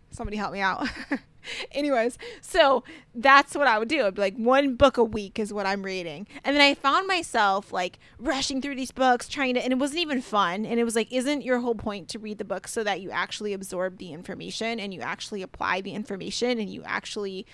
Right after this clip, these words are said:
use the information to make a positive difference in your life and other people? Like, isn't that really your goal?" So for me, how I switched it is,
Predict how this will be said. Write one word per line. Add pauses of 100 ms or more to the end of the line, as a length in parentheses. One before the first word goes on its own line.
(300)
use
the
information
to
make
a
positive
difference
in
your
life
and
other
people?
Like,
isn't
that
really
your
goal?" (360)
So
for
me, (880)
how
I
switched
it
is,